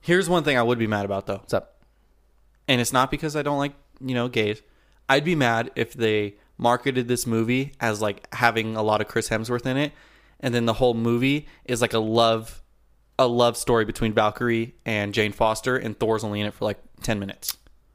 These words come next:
Speaker 1: That is something I could see happening, and I'd be upset about it.
Speaker 2: There's no fucking way they only put Thor in it for ten minutes.
Speaker 1: I'm just saying, if that happens, I'm gonna be upset about it.
Speaker 2: I do like the idea of her being with Jane Foster,
Speaker 1: I,
Speaker 2: though.
Speaker 1: no, I'm okay with that, too. I, I don't,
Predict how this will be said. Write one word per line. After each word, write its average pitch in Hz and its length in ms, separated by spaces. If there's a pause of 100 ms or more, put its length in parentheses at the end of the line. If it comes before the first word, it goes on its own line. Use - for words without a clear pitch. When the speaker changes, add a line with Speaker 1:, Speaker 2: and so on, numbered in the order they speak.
(260)
Speaker 1:
That 139 380
is 143 80
something 143 240
I 127 60
could - 120
see 131 120
happening, 135 320
and 120 80
I'd 107 100
be 110 80
upset 104 260
about 110 220
it. 151 140
Speaker 2:
There's 160 160
no 160 160
fucking 123 260
way 117 120
they 110 120
only 110 140
put 117 180
Thor 123 220
in 135 60
it - 120
for 147 80
ten 135 260
minutes. 120 320
Speaker 1:
I'm 147 120
just 143 120
saying, 143 140
if 117 120
that 120 120
happens, 120 240
I'm 123 80
gonna 107 60
be 110 60
upset 104 280
about 98 220
it. - 80 (160)
Speaker 2:
I 160 40
do 180 160
like 160 200
the 147 100
idea 123 260
of 117 200
her 127 180
being 113 340
with 104 360 (100)
Jane 110 220
Foster, 95 340
Speaker 1:
I, 135 60
Speaker 2:
though. - 100
Speaker 1:
no, 196 160
I'm 170 160
okay 190 200
with 170 100
that, 135 160
too. 147 240 (260)
I, 160 240
I - 20
don't, 156 220